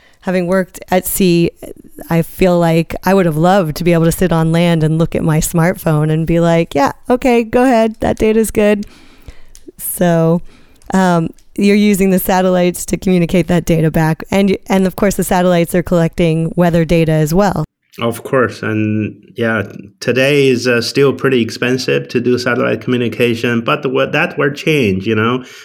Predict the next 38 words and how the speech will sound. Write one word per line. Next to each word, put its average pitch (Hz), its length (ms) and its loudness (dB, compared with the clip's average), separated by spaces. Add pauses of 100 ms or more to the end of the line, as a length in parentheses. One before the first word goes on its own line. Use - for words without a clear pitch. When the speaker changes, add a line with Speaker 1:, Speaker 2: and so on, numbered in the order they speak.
(100)
Speaker 2:
with 117 140 0
SpaceX 127 760 0
and 113 160 0
all 120 160 0
the 117 140 0
space 117 380 0
tech 127 280 -4
companies 120 640 -2
launching 113 480 0
hundreds 127 400 -2
of 120 120 -4
satellites, 117 540 -2
maybe 117 260 -2
ten 113 280 -4
thousand 117 460 0
communication 113 640 -6
satellites. 117 500 -6 (400)
If 127 160 -2
they 127 120 4
stream 127 540 0
videos 120 580 2
to 113 380 0 (300)
any 127 220 0
part 113 240 0
of 104 100 -4
the 107 80 2
globe, 120 400 0 (360)
ocean, 131 640 0
two-thirds 143 480 2
of 127 160 -2
the 131 320 2
globe 131 300 2
is 120 140 0
ocean. 110 440 0
So 113 220 0
we 120 200 2
will 117 200 2
benefit, 117 640 0